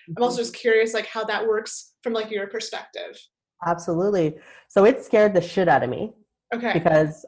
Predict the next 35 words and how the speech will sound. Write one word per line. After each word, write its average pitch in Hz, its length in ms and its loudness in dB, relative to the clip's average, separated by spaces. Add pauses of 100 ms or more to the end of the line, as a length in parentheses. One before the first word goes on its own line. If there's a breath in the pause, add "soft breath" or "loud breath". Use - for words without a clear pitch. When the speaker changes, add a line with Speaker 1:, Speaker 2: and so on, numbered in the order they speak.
(160)
Speaker 2:
so 202 120 4
I 214 140 10
had 285 120 6
been 320 140 0
practicing 226 640 2
for 233 120 2
about 180 220 6
a 165 40 2
year, 143 540 -2
which, - 320 -2
Speaker 1:
Okay. - 140 -4 (360)
Speaker 2:
again, 151 480 2 (100)
no 156 200 0
mistake, 151 440 -2
no 151 180 -2
coincidence, - 640 -8
right? 151 200 -2 (360 soft breath)
Speaker 1:
Right. 196 320 -12
Speaker 2:
Um, 143 440 -4 (260)
and 156 440 4 (160)
I 156 640 4
had 156 140 4
a 151 100 -2
few 208 100 -2
people. 202 300 0
So 160 200 2
a - 100 -8
few - 160 -2
people 240 260 2
in 233 80 2
Vancouver, 208 600 4
I 170 60 6
had 160 160 2
one 175 260 2
locally, 170 800 2